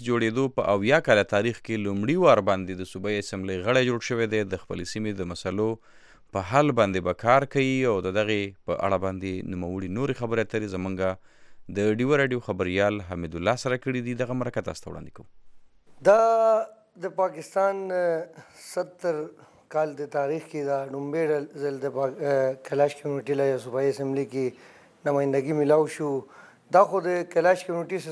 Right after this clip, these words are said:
Speaker 2: سوچ کې هم نه و چې موږ ته هم، آه، څه ایم پی اے څه سیټ ورکړي، څه پارټي موږ، زموږ هم داسې سپورټ کوي. دا خو یو تاریخ جوړ شو او کلاش خلک په دې ډېر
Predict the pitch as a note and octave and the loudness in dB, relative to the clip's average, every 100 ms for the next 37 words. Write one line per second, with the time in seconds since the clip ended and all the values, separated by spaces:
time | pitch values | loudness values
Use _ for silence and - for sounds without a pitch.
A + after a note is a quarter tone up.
0 | - G#3 G#3 - F#3 G3+ F#3+ F3+ E3 E3 | 0 2 2 2 2 2 2 2 0 -2
1 | E3 E3 D#3+ D#3 D#3 D3 C#3+ C#3 C#3+ C#3+ | -2 4 4 4 2 4 6 4 -2 -6
2 | C#3 D#3 D3+ C#3 - - - - - D3+ | -4 2 2 2 -4 -20 -20 -18 -10 -8
3 | - D#3+ D#3+ D3 - D3+ D3 D3+ C#3+ C3 | -6 0 2 2 2 0 0 -4 -6 0
4 | C#3 B2+ D#3 D3+ D3 C#3+ D3 D3+ D3+ C#3+ | 0 0 0 -2 -2 -2 0 2 2 4
5 | C#3+ - - - _ _ - - B2+ C#3+ | 2 2 -8 -20 _ _ -12 -6 0 0
6 | - C3+ B2+ A2+ - - - F#3 F3+ F#3+ | 0 -2 -2 -4 -14 -6 6 6 8 2
7 | F#3 F3+ D#3+ D#3+ E3 D3+ C#3+ C3 C3+ B2 | 2 4 4 4 -2 -4 -4 -4 -6 -8
8 | A2+ - - - - D#3 E3 F3 F#3+ F3+ | -10 -18 -20 -10 -4 0 4 6 6 2
9 | F3+ E3+ D3 D#3 E3 E3+ C#3 E3 | -2 0 0 -2 -2 -2 0 0